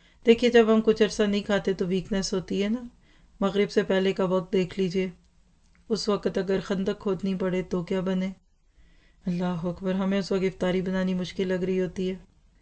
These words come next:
आप देखिए कि ये दीन पेट पे पत्थर बांध के फैला। एक सहाबी के पेट पे एक पत्थर था, कहा, "अल्लाह के नबी, अब और कब तक?"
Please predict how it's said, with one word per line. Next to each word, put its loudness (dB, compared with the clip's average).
आप 8
देखिए 8
कि 0
ये 6
दीन 0
पेट 0
पे -2
पत्थर -4
बांध 0
के -2
फैला। 0
एक 4
सहाबी 0
के 0
पेट 2
पे 4
एक -4
पत्थर -2
था, 0
कहा, 0
"अल्लाह 0
के -4
नबी, -2
अब -2
और 4
कब -2
तक?" -4